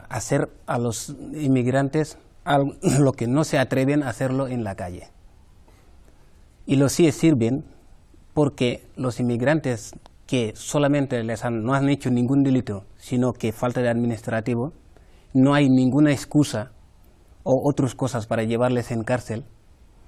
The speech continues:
y le están, crean estos cies para llevarles ahí y hacerle un maltrato al que no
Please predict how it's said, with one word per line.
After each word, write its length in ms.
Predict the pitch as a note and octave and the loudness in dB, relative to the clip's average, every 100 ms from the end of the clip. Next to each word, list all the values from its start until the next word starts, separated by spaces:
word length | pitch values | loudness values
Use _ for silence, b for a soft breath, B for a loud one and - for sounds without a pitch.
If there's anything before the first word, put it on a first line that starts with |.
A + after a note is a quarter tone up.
| - - - | -20 -20 -8
y 300 | - C#3 - - - | 0 0 0 -10 -6
le 180 | A#2+ B2 | -4 -2
están, 340 | - B2 A#2+ - - D3 A#2 | -2 -2 -2 -8 -6 -6 -4
crean 360 | B2 B2 B2+ A#2 | -2 0 0 -2
estos 280 | - B2 | -4 -6
cies 340 | - B2 C#3 - | -4 -2 -2 -4
para 220 | B2+ A#2 | -6 -4
llevarles 480 | A2+ A2+ A#2+ A2+ A#2+ | -4 -2 -2 -4 -4
ahí 220 | A#2 D3 | -4 -4
y 120 | - | -4
hacerle 420 | A#2+ - A2+ A#2 - | -4 -4 -4 -4 -4
un 200 | C#3+ C3 | -2 0
maltrato 680 | C3 B2 - B2+ C3 C#3+ E3+ - b b | 0 -2 -2 0 0 -2 -8 -14 b b
al 160 | - B2+ | -4 -4
que 120 | A#2+ | -2
no 340 | A#2 C3 C#3 | 0 0 -2